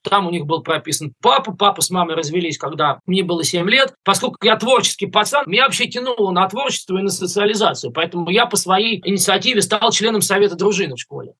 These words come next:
Потом меня тянуло к каким-то атрибутам, таким, ну, которые мне нравились тогда. Я вот научился барабанить был, я был пионер-инструктор-барабанщик.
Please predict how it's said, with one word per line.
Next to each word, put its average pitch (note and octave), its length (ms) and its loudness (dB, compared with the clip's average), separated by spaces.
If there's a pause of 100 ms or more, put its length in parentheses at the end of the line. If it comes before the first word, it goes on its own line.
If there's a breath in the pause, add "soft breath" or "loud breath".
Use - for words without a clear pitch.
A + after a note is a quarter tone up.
Потом B3 380 0
меня B3 220 4
тянуло A#3+ 440 -2
к C#3 60 -10
каким-то A3 420 2
атрибутам, G#3 680 -2
таким, F#3 300 -2
ну, F3+ 120 -4
которые G3+ 360 0
мне G3 100 2
нравились F3 440 0
тогда. F3 320 0
Я G#3 280 2
вот G3+ 160 -6
научился G3 400 -2
барабанить D#3+ 580 2
был, C3+ 140 -4
я E3+ 120 4
был F3+ 160 -4
пионер-инструктор-барабанщик. F#3 1600 0